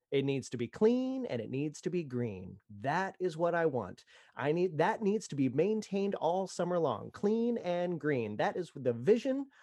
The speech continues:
for the, for the front yard." What he did not say was, "I want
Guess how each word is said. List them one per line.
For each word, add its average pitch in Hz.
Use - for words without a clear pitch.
for 151
the, 139
for 151
the 123
front 175
yard." 107
What 180
he 190
did 240
not 247
say 254
was, 127
"I 233
want 196